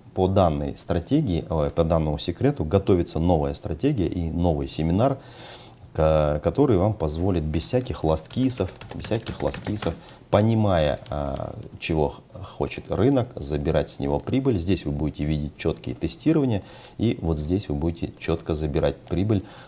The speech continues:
потому что будете уметь пользоваться данным инструментом. Нужно пробитие, нужно обязательно тестирование, и тогда вы второе тестирование получите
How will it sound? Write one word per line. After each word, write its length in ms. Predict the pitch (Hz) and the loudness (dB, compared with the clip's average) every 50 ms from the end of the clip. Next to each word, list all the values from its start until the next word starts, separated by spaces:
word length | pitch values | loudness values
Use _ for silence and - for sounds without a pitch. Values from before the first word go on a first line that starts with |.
| - - | -14 -12
потому 300 | - - 71 71 73 76 | -6 -6 -4 -4 -4 -6
что 280 | - - 82 73 69 - - - - - - | -4 0 0 0 0 -2 -12 -20 -20 -16 -10
будете 340 | - - 85 101 101 - - | -4 0 0 0 0 -2 -4
уметь 280 | 67 69 76 82 - - | -2 -2 -2 -2 -4 -4
пользоваться 560 | - - 80 78 67 - - - - - 67 | -2 0 0 0 0 -2 -6 -8 -8 -10 -4
данным 340 | 67 67 64 69 69 69 73 | -2 -2 -2 0 -2 -2 -2
инструментом. 560 | 73 - - - 98 120 139 139 - 87 82 87 | -4 -4 -2 0 0 0 0 0 0 2 2 4
Нужно 260 | 98 98 85 80 78 | 2 2 2 2 0
пробитие, 600 | 76 - - - 95 98 95 95 85 - - 73 73 | -2 -2 0 2 2 4 4 2 0 0 0 -2 0
нужно 320 | 87 92 85 - 85 82 | 2 0 0 0 0 0
обязательно 480 | 78 78 87 85 80 - - 69 69 67 | 0 2 2 2 2 2 0 -4 -4 -4
тестирование, 680 | - 87 85 - - - 135 147 156 143 131 95 80 73 | -2 -4 -4 -4 -2 0 2 2 4 2 2 0 0 0
и 20 | |
тогда 240 | - 85 78 87 104 | -2 0 0 2 2
вы 160 | 101 85 82 | 2 0 -2
второе 340 | - - - - 73 78 80 | -4 -4 -4 0 0 0 0
тестирование 480 | - 78 - - - 76 71 69 69 | -2 -4 -8 -6 -6 -4 -4 -4 -6
получите 560 | - - - - 73 73 - - - - 69 | -6 -6 -6 -4 -4 -6 -8 -10 -10 -10 -10